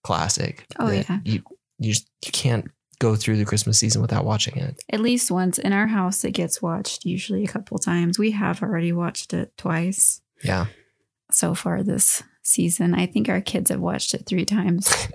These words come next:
Speaker 1: <laughs> That's not surprising. They love Elf. They think
Speaker 2: They
Speaker 1: it's
Speaker 2: love
Speaker 1: just
Speaker 2: it.
Speaker 1: great.
Speaker 2: Yeah. I mean, what's not to love? It's very, Buddy's just so innocent and
Speaker 1: Yeah.
Speaker 2: fun and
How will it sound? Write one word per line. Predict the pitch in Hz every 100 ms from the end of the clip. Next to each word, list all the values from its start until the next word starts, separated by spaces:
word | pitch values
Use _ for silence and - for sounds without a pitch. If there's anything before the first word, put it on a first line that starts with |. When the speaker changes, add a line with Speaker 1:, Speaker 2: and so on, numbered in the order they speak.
| - -
Speaker 1:
<laughs> | - - -
That's | 113
not | 120 104
surprising. | 113 104 110 135 113
They | 135
love | 131 117 110
Elf. | 101 107 -
They | 107 110
think | 107
Speaker 2:
They |
Speaker 1:
it's | 95 92
Speaker 2:
love | 170
Speaker 1:
just | 185
Speaker 2:
it. |
Speaker 1:
great. | 196 - - - _ _ _ -
Speaker 2:
Yeah. | 185 180 180
I |
mean, | 208 240
what's | 262 285
not | 277 247
to | 233
love? | 214 196 196 208
It's | 190 185 - -
very, | 208 180 175 175 185 - _ _ _ -
Buddy's | 190 180 180 -
just | 180 -
so | 175
innocent | 170 175 175 180 170 165 -
and | 202 170 107
Speaker 1:
Yeah. | 92 98 _ _ _
Speaker 2:
fun | - 180 175 175 175 170
and | 165 175 165 170 180 196